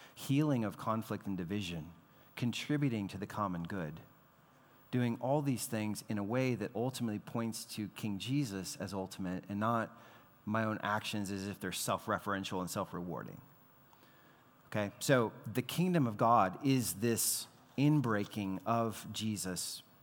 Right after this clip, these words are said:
the King, to say, "My rule is sovereign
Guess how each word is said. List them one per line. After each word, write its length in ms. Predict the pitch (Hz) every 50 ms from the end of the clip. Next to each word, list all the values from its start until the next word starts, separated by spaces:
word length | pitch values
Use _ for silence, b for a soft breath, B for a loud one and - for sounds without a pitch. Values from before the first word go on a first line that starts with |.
| - - -
the 80 | 113
King, 260 | - - - 87 76 - - - - B B B B B B B B B B B B B B B B B B B B B B - -
to 80 | 131 113
say, 480 | - - 120 110 107 104 101 95 92 98 - - - - - - - - - -
"My 280 | 110 110 127 139 151
rule 440 | 165 143 117 113 110 110 107 107 -
is 340 | - 104 98 90 - - - - -
sovereign 720 | - - - 147 160 156 123 - 85 85 80 78 78 78